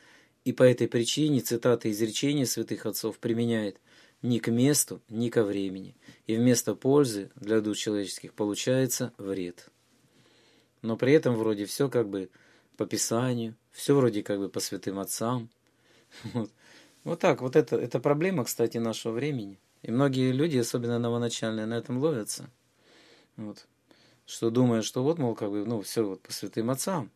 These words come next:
На самом деле ничего там по святым отцам вообще нету. То есть там нету духа святоотеческого. Вот оно чего. <clears throat> Ну, соответственно, люди, которые чисто внешне на это смотрят,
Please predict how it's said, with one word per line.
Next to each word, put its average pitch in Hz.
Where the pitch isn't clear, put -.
На 127
самом 110
деле 123
ничего 120
там 151
по 135
святым 117
отцам 120
вообще 110
нету. 104
То -
есть 107
там 123
нету 131
духа 113
святоотеческого. 107
Вот 117
оно 104
чего. -
<clears throat> 139
Ну, 113
соответственно, 135
люди, 117
которые 117
чисто 113
внешне 117
на 107
это 101
смотрят, 139